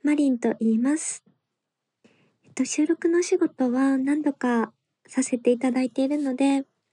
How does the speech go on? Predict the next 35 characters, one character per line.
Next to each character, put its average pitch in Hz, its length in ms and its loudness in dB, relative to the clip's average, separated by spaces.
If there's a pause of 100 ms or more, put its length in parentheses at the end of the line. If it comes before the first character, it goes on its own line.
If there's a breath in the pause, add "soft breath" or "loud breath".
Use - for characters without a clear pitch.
(260)
も 311 40 2
し 302 80 -2
か 302 140 0
し 302 80 -4
た 233 100 -2
ら、 226 200 -4 (920 soft breath)
え 240 60 -6
っ - 20 -8
と、 247 120 2
マ 254 120 4
リ 254 140 4
ン 226 100 4
の 220 80 4
作 220 220 -4
品 220 260 -2
聞 226 140 -4
い 226 80 2
て 233 100 -2
い 233 60 -2
た 240 100 -2
だ 233 140 0
い 233 80 -2
て 233 120 -6
る 240 120 -4
方 233 400 -4
い 233 140 -4
る 214 100 -2
か 220 120 -6
も 220 140 2
し 214 160 -4
れ 214 80 2
な 214 160 2
い 214 100 2
で 208 260 0
す。 - 180 -18